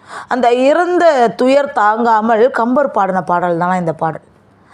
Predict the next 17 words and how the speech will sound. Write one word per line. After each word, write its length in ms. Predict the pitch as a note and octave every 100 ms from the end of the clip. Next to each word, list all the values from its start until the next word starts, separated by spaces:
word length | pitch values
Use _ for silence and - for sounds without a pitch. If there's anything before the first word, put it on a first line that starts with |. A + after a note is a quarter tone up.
| - -
"பரப்போத 680 | C4 D4 E4+ - E4 F4+ F4
ஞாலம் 500 | B3+ A#3+ B3+ C#4+ C4+
ஒரு 260 | G#3+ C4
தம்பி 360 | - C4 B3 C#4
ஆள, 580 | F3+ F#3 A#3+ G#3 A#3+ C#4 - -
பனிமதியம் 760 | B3+ D4+ E4+ D4+ C4 D4 E4 - B3
துறப்போன் 580 | B3+ C4 C#4+ D#4 D#4+
ஒரு 280 | - A3+ B3
தம்பி 360 | B3 A#3+ A#3+ D#4
பின்வர, 800 | - G3+ G3 F3+ F3 G#3+ G3 D#3+ - - -
தானும் 520 | - A#3 C4+ E4+ E4+ C#4
துணைவியுடன் 800 | A3+ G#3+ A3 G#3 G3+ G3+ G3+ - - -
வரப்போன 640 | G#3 B3+ D4 C#4 D4+ E4 D#4
மைந்தர்க்கு 760 | G#3+ A3+ A3+ G#3+ G#3 G#3+ G#3+ G#3 - -
தாதை 580 | A#3+ B3+ C#4+ D#4 D#4+ -
பொறாதுயிர் 880 | A3 G#3 A#3+ C#4+ D#4+ A#3 A3+ B3 C4+
மாய்ந்தனென 880 | G3 G3 A3+ A#3 G#3+ F#3 F#3+ G3+